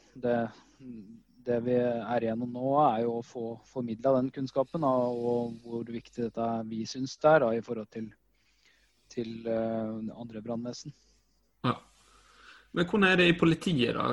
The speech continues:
Speaker 2: Altså, hvordan, hva tenker dere om fremtiden der da, og videre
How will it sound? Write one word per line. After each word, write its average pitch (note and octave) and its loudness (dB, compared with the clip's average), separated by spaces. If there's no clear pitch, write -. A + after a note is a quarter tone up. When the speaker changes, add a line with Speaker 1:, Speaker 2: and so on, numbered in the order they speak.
Speaker 2:
Altså, C#3 0
hvordan, B2+ 4
hva D3 2
tenker C#3 2
dere C#3 0
om B2+ 2
fremtiden B2+ 0
der A2+ 4
da, B2 -2
og A2 -4
videre A2+ 0